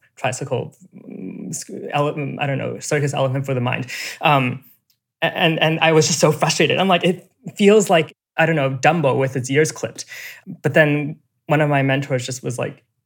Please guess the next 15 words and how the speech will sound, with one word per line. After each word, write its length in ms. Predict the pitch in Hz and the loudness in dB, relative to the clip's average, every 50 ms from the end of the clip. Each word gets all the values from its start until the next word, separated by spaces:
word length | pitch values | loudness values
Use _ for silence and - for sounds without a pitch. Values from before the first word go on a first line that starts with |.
| _ _ - | _ _ -14
"You 80 | - | -12
just 300 | 139 - - 185 - - | -8 -6 -4 -4 -4 -2
simplify 400 | - 156 147 143 147 - - - | -2 -2 -2 -2 -2 -4 -4 -4
it. 100 | - - | -4 -2
Like, 160 | - 147 135 135 | -2 -2 0 2
why 240 | 135 147 156 156 | 2 4 4 4
did 120 | 156 156 127 | 4 2 0
you 60 | - | -2
start 240 | - - 151 139 135 | -2 -2 -2 -2 -2
doing 240 | - 127 123 123 - | -2 -4 -4 -4 -4
this 160 | - 127 - | -6 -8 -8
in 60 | - | -10
the 60 | - | -12
first 280 | 127 - - - - - | -14 -12 -12 -12 -12 -12
place? 300 | - - - - - | -12 -14 -12 -12 -14